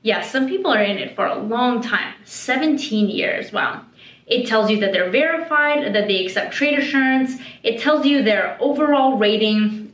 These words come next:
And the most important thing, or one of them, is their transactions. And this shows in the last six months. So obviously, this is all relative because different categories do different amounts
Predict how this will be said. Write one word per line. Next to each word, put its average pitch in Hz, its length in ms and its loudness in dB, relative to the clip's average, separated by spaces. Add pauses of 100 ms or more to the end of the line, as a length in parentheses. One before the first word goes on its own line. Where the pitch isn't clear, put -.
And 247 420 -2
the 233 80 0
most 302 240 0
important 240 420 0
thing, 262 220 2
or 208 120 2
one 214 220 0
of 220 120 0
them, 202 280 0 (220)
is 254 140 0
their 285 180 2
transactions. 202 920 -2
And 220 160 0
this 262 120 4
shows 240 360 0
in 226 80 0
the 185 80 2
last 185 360 -2
six - 260 -8
months. - 460 -6 (240)
So - 280 0
obviously, 220 840 0 (100)
this 226 180 0
is 220 120 0
all 208 160 2
relative 208 680 0
because 190 580 -2 (920)
different 208 320 0
categories 196 560 0
do 196 140 -2
different 185 340 -2
amounts 175 480 -4